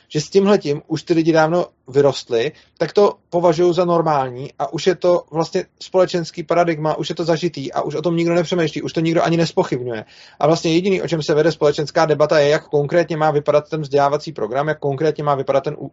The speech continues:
učební plán a jestli se mají učit Archimedovy zákony ne-, nebo ne. A, a z toho je velká kauza, ale, že, ale už prakticky je úplně mimo veřejnou diskusi to, jestli by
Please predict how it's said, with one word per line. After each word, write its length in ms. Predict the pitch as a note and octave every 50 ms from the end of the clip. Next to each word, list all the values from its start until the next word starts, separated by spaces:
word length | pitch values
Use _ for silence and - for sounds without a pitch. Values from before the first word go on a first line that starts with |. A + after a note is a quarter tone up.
| _ -
učební 380 | - - - D3+ C#3 D3 D#3 C#3+
plán 260 | - A#2 G#2+ A#2 B2+ - - - - - _ -
a 100 | - C#3
jestli 180 | C3+ C3+ D#3+ D#3
se 340 | - - E3 D#3 D3+ D3 - _ _ -
mají 300 | - C#3 D3 D3 D3+ -
učit 260 | C#3 C3 - D#3+ -
Archimedovy 560 | - - - - D3+ C#3+ C#3 C#3 D3 D#3 D3+
zákony 440 | C3+ B2+ A#2 A#2+ - C#3+ C#3 C#3+ C#3
ne-, 120 | C3+ B2+ A#2+
nebo 480 | - B2+ A#2 - B2+ C3 C3+ B2 D3 D3+
ne. 260 | C#3 A2+ F#2+ F#2 F2+ - _ _ _ _ _ _ - C#3+
A, 60 | D3+
a 200 | - - D#3 D3
z 100 | - -
toho 220 | D#3+ D3 D3 C#3+
je 140 | C#3+ D3+ D3
velká 340 | C#3 D3 C#3 B2+ D#3 D3 D3
kauza, 480 | - D3 C3+ B2+ A2+ A2 F#2+ G2+ C3 _ _ _ _ _ _
ale, 200 | - D3+ D3+ D3+
že, 120 | C#3+ F3 - - _ -
ale 140 | D3 D#3+ D3+ -
už 120 | - D#3+ C#3+
prakticky 540 | - - F3 F3+ - G3+ F#3+ - - - D#3
je 120 | D#3+ D3 C#3 C3+ _ _ -
úplně 320 | - D#3+ - F#3+ F3+ F3+
mimo 420 | E3+ E3+ F#3+ G#3 F#3+ D#3 D3+ D3+ - _ _ _ _
veřejnou 420 | C3+ C#3+ D#3+ D3+ F3 E3+ F3 F3
diskusi 500 | E3 D#3+ D#3+ - - G#3 - - C3 C#3 - _
to, 220 | - C#3+ B2+ C3+ - - _ _ -
jestli 240 | C3+ C#3+ - F3+ D#3+
by 200 | E3+ F3 -